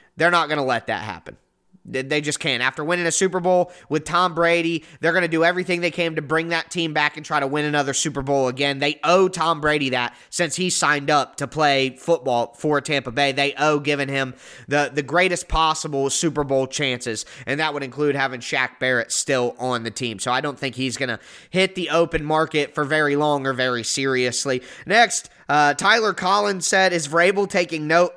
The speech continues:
on what a competent defensive game plan looks like?" Uh, Todd Bowles, the defensive coordinator for the Buccaneers, is one of the absolute best in the business, and he's a much better defensive coordinator and defensive mind than Mike Vrabel will ever be.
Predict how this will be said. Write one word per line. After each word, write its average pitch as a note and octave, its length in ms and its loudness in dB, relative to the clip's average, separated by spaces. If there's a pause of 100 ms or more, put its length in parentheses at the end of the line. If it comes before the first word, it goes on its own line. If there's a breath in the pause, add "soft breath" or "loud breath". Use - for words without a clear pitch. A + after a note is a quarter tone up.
(140)
on D3 320 0
what E3+ 240 2
a D3+ 80 -4
competent E3+ 640 -2
defensive D3 540 -2
game D3 240 -2
plan C3+ 280 -2
looks C#3+ 240 -2
like?" D3 240 2 (300 loud breath)
Uh, D3+ 220 4
Todd G3+ 380 2
Bowles, G#3 540 4
the D3+ 140 -4
defensive F#3 480 -2
coordinator F3+ 460 0
for F3 120 -2
the D#3 100 0
Buccaneers, E3 520 0
is C#3 100 -4
one D#3+ 140 0
of D3+ 60 -4
the C#3+ 80 0
absolute D#3 500 -2
best D3 320 -2
in D#3 140 -4
the C#3 100 0
business, C#3+ 540 -2 (260 loud breath)
and D3 300 0
he's E3 160 0
a - 20 0
much C#3+ 340 0
better D#3+ 220 2
defensive D#3 500 -4
coordinator D#3 540 2
and D3 80 -2
defensive D3 380 -4
mind D3 280 0
than C#3+ 100 -2
Mike C#3 220 -2
Vrabel D3 440 0
will A#2+ 160 0
ever C#3+ 260 0
be. C#3+ 340 -2